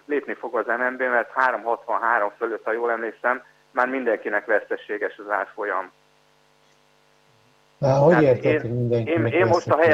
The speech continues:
Speaker 1: helyetben az, a, nem, nem tudok mit mondani, az is lehet, hogy fölmegy négyszázig, az is lehet, hogy lép az M N B és visszamegy három hatvanra, szóval, hogy, hogy ez, ez, ö, nagyon,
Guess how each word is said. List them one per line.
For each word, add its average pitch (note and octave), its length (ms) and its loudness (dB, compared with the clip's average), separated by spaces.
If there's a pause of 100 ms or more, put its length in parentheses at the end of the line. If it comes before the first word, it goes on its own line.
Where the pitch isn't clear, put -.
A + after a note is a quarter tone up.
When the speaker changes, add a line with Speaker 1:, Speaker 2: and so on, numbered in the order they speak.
Speaker 1:
helyetben C#3+ 380 0
az, E3 160 4
a, C3+ 280 -10
nem, D#3 240 0
nem D#3 180 0
tudok C3+ 320 -2
mit C3 220 -8
mondani, B2+ 340 2
az C3 160 4
is - 120 -18
lehet, B2 180 0
hogy B2 160 -6
fölmegy B2 320 0
négyszázig, B2 600 -2
az A#2 140 0
is G#2+ 120 -12
lehet, A2 240 -2
hogy A2+ 100 -4
lép A#2 220 -8
az G2 100 -2
M G#2+ 140 -4 (100)
N F#2+ 60 -14
B G2+ 40 -8
és F#2+ 200 -8
visszamegy G2 440 -8 (300)
három G2+ 320 -2
hatvanra, G#2 520 -8
szóval, A2+ 240 -4
hogy, A2+ 220 -8
hogy A#2 480 -4 (440)
ez, A#2+ 180 -6 (220)
ez, A2+ 140 -4 (240)
ö, A#2 400 -6
nagyon, G#2 500 -6